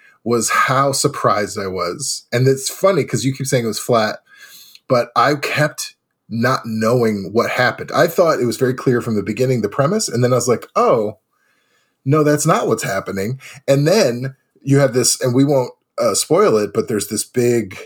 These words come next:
uh, uh, climax, and I was, like, very sad about what happened. And then you realize, "Oh, there's another level to it." And I usually hate, like,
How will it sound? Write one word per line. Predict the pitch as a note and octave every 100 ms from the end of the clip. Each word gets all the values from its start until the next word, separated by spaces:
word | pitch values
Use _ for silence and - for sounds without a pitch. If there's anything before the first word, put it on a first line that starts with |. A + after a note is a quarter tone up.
| - _
uh, | A2+ G2 F#2+ F#2 F2+ - -
uh, | G2+ C2 - - _ _ - -
climax, | - D#3 F3+ A2 G2+ -
and | G#2+
I | A#2+ D#3+
was, | G#2 A#2
like, | -
very | G2+ G#2+ B2 C4+ C4+ C#3
sad | - G#3 G#3 F3 A2 G#2+
about | A2 G#2
what | A#2
happened. | G3 C4 - F2+ F2 - _ - - -
And | C3+ C3+ D3+
then | A3 G#3 E3+
you | C3+
realize, | A#2 B2 A#2+ A#2 - -
"Oh, | C#3+
there's | C#3+ C3+
another | C#3 C3+ D#3+ G3 A3 F3+
level | A#2 G#2 G2+ G2
to | G#2+ F#2
it." | G2+ - _ - - - C3+
And | E3
I | G#3
usually | G3+ A#3 G#3 F3
hate, | D3 D3+ D3 -
like, | B2+ A2 G2+ -